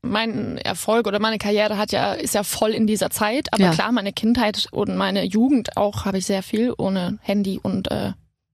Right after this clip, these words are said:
Speaker 1: Instagram und so weiter verbracht.
Speaker 2: War eigentlich ganz gut,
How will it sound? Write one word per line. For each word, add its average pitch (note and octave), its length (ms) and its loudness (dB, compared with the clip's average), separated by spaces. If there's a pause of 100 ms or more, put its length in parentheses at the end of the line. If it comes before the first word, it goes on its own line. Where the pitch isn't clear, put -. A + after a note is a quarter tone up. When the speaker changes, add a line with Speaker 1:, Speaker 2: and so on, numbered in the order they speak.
(240)
Speaker 1:
Instagram F#3 460 -2
und F#3+ 80 -2
so G3 80 0
weiter F#3+ 200 -2
verbracht. - 400 -6 (340)
Speaker 2:
War D#3 120 4
eigentlich F#3+ 240 2
ganz G#3 160 2
gut, G#3 100 0